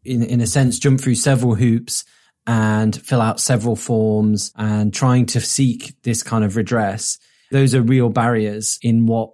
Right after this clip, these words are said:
would be urgent, dangerous situations. And I assume that we know that this is gonna create more problems in terms of these women accessing help.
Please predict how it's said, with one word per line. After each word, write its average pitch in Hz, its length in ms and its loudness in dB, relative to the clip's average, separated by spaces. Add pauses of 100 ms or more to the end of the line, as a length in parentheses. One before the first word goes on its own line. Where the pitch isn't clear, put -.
(140)
would 113 280 -2
be 113 260 2
urgent, 113 500 2
dangerous 113 400 0
situations. 104 880 -4 (140)
And 110 340 0 (560)
I 120 120 2
assume 120 420 4
that 113 160 2
we 110 140 2
know 120 380 4
that 101 220 -2
this 110 360 -2
is 107 260 -8
gonna 104 260 0
create 107 320 -2
more 113 220 2
problems 104 480 -2
in 98 100 0
terms 101 300 -2
of 95 80 -2
these 101 180 0
women 101 360 0
accessing - 580 -4
help. - 320 -4